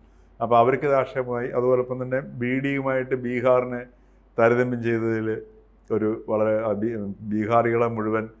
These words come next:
അധിക്ഷേപിച്ചു എന്നുള്ളൊരു അവസ്ഥയിലേക്ക് വന്നു. ഇത് ബി ജെ പി ആണ്. കാരണം ബി ജെ പി എന്തെങ്കിലും ഒരു സാധനം കിട്ടിക്കഴിഞ്ഞാൽ അതിമനോഹരമായിട്ട് അവര്, ആഹ്, അവർ ക്യാഷ് ചെയ്യാനറിയാം.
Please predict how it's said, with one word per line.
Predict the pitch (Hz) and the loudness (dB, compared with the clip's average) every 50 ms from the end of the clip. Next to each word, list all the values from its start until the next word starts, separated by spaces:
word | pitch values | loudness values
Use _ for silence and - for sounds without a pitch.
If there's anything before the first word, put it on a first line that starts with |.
| _ _ _ _ _ _ - | _ _ _ _ _ _ -8
അധിക്ഷേപിച്ചു | 101 101 110 107 - - 127 117 110 113 107 - 113 | -6 -4 -4 -6 -4 -2 -2 -2 -2 -2 -4 -4 -2
എന്നുള്ളൊരു | 110 107 107 107 104 104 104 101 101 98 - - - 107 | -2 -2 -2 -2 -2 -2 -2 -2 -2 -6 -8 -10 -8 -6
അവസ്ഥയിലേക്ക് | 101 95 - - 104 98 98 92 90 | -6 -6 -4 -4 -4 -2 -4 -4 -6
വന്നു. | 90 87 85 85 90 - - _ _ _ _ _ _ _ _ _ - | -8 -10 -10 -12 -14 -16 -20 _ _ _ _ _ _ _ _ _ -10
ഇത് | 123 127 | -8 -6
ബി | 143 139 139 | -4 -2 0
ജെ | 139 139 151 156 | 0 2 2 2
പി | 156 156 | 2 2
ആണ്. | 135 113 104 | 0 0 0
കാരണം | 95 110 113 131 127 123 | 0 -2 -2 -2 -4 -4
ബി | 123 | -4
ജെ | 127 135 151 | -2 -2 -4
പി | 151 151 160 | -4 -2 -2
എന്തെങ്കിലും | 151 143 147 143 156 156 156 156 156 | -4 -4 -4 -4 -6 -4 -2 -2 -2
ഒരു | 151 | -2
സാധനം | 143 - 147 147 147 147 147 143 | -2 -2 -2 -2 -2 -4 -6 -6
കിട്ടിക്കഴിഞ്ഞാൽ | 139 139 143 143 139 147 143 147 143 | -8 -6 -6 -6 -4 -4 -4 -2 -2
അതിമനോഹരമായിട്ട് | 139 143 147 139 139 135 139 139 135 139 143 139 139 139 139 139 139 135 135 | -2 -2 -2 -2 -4 -2 -2 -2 -2 -2 -2 -2 -2 -2 -4 -4 -2 -2 0
അവര്, | 135 135 135 135 131 135 - _ _ _ _ _ _ _ _ _ - | 0 2 0 0 -2 -6 -14 _ _ _ _ _ _ _ _ _ -6
ആഹ്, | 127 123 120 123 123 123 120 120 120 123 180 165 - - - | -2 0 0 2 0 0 -2 -4 -6 -8 -14 -18 -12 -6 -4
അവർ | 120 120 | -4 -4
ക്യാഷ് | 120 - - 127 135 143 143 - | -2 2 4 4 4 4 2 0
ചെയ്യാനറിയാം. | 160 147 131 113 98 82 71 67 - - | 0 0 0 0 -2 -4 -8 -12 -18 -20